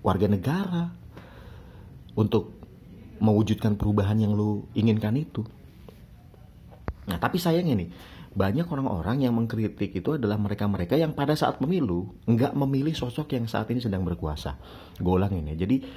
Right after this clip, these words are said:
sayangnya nih, banyak orang-orang yang mengkritik itu adalah mereka-mereka yang pada saat pemilu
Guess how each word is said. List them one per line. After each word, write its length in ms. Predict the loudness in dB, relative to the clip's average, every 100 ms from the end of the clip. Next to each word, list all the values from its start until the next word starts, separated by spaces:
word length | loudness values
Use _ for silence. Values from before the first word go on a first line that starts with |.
| -18 -20 -20 -20
sayangnya 480 | -2 2 4 4 4 2
nih, 80 | 2
banyak 240 | 2 2
orang-orang 640 | 0 -2 -2 -4 0 0
yang 80 | 2
mengkritik 560 | 0 -2 -6 -6 -6 -4
itu 240 | -2 0
adalah 240 | 0 0 0
mereka-mereka 560 | -2 0 -2 0 0
yang 160 | -2 0
pada 160 | -2
saat 240 | 0 -2 -2
pemilu 480 | 0 0 -2 -4